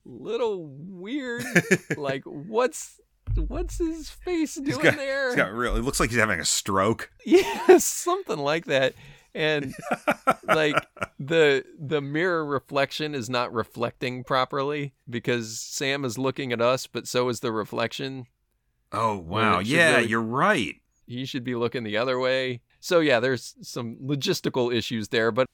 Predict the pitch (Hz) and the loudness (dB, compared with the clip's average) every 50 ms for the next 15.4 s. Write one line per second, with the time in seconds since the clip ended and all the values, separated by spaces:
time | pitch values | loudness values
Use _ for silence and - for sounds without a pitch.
0 | _ - 135 139 131 - 151 143 143 135 117 117 117 110 101 - 110 - - 117 | _ -2 -2 -2 0 0 0 2 2 2 4 4 2 2 2 0 -2 2 4 4
1 | 127 123 110 - _ - 127 113 101 101 - - - 120 113 110 117 135 - - | 4 4 0 -6 _ -6 -4 -4 -4 -4 -6 -6 -4 -2 -2 -2 -4 -6 -8 -10
2 | 160 - _ - 196 170 - - 147 139 139 - - _ - _ _ _ - 135 | -12 -10 _ -4 -4 -4 -2 -2 -2 -2 -2 -4 -8 _ -20 _ _ _ -2 -2
3 | 135 131 127 - 139 - 190 165 160 - 175 147 117 110 104 107 127 180 240 226 | -2 -2 -4 -12 -12 -12 -12 -10 -4 -4 -2 0 0 -2 -4 -4 -6 -8 -4 -2
4 | 185 139 120 101 117 113 110 110 98 120 117 113 98 92 - - 123 123 131 127 | 0 0 0 0 0 -2 -2 -2 -6 -8 -6 -6 -6 -8 -4 -4 -2 0 0 -2
5 | - 110 104 98 92 90 98 113 - - 113 110 98 87 87 85 67 - _ _ | -4 -8 -8 -8 -8 -8 -10 -14 -8 -2 0 2 2 2 0 -2 -4 -6 _ _
6 | _ _ _ _ _ 123 131 120 - - - 185 185 170 - - 120 113 104 104 | _ _ _ _ _ -12 -10 -8 -10 -6 -2 0 0 0 0 0 -4 -2 -4 -2
7 | - 123 117 104 107 107 101 98 95 - 110 107 98 - - 113 104 113 104 - | 0 0 0 2 0 -2 -2 -2 -4 -6 -6 -6 -6 -2 -2 -2 -2 -2 -8 -2
8 | - 107 95 92 - _ _ _ 113 113 117 123 127 117 120 - - - - - | 0 0 0 -2 -4 _ _ _ 0 2 2 4 4 2 -2 -2 -4 -10 -12 -14
9 | _ _ - - 175 175 151 131 - 131 120 104 - - - _ _ _ _ _ | _ _ -8 -6 -2 -2 -2 0 2 2 2 2 0 -8 -20 _ _ _ _ _
10 | _ _ _ _ _ - 156 170 165 160 180 170 175 170 156 135 139 160 147 135 | _ _ _ _ _ -4 -2 -2 -2 -2 -2 -4 -2 -2 -2 0 2 2 0 0
11 | 131 127 139 151 151 147 143 127 - - _ _ _ _ _ _ _ _ _ _ | 0 0 0 0 2 2 0 -2 -4 -10 _ _ _ _ _ _ _ _ _ _
12 | _ _ - - - - 156 143 143 143 139 139 - - _ _ _ _ - 135 | _ _ -18 -16 -8 -2 0 2 2 2 2 0 -4 -8 _ _ _ _ -8 0
13 | 143 180 196 190 175 160 175 180 180 175 170 160 - _ 151 147 147 147 151 143 | 2 2 2 2 2 2 4 4 4 2 0 -2 -4 _ 2 2 4 4 4 2
14 | 135 131 135 127 131 127 120 - - - - 139 127 120 117 104 101 98 98 - | 2 2 0 0 0 -2 -2 -2 -8 -10 -2 2 2 2 4 4 0 0 -2 -4
15 | - - 113 98 98 104 95 85 | -6 -6 -6 -6 -8 -12 -14 -16